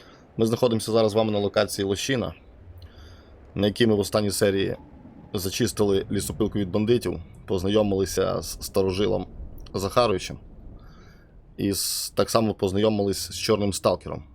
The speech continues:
який нам допоміг знайти артефакт світло. В свою чергу, який ар-, артефакт нам потрібен для того, щоб ми з вами змогли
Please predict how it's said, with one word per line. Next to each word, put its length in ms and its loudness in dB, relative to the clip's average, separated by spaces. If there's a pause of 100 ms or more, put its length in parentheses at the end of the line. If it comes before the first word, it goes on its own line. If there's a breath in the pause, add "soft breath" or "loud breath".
(240)
який 400 -4
нам 280 0 (920 soft breath)
допоміг 680 -2 (220)
знайти 520 2
артефакт 540 0
світло. 500 -6 (3000 loud breath)
В 100 -18
свою 220 2
чергу, 540 2
який 320 0
ар-, 100 4 (200)
артефакт 500 -2
нам 220 2
потрібен 500 0
для 120 2
того, 320 4
щоб 220 -8
ми 300 0 (140)
з 120 -4
вами 400 2 (560 loud breath)
змогли 500 4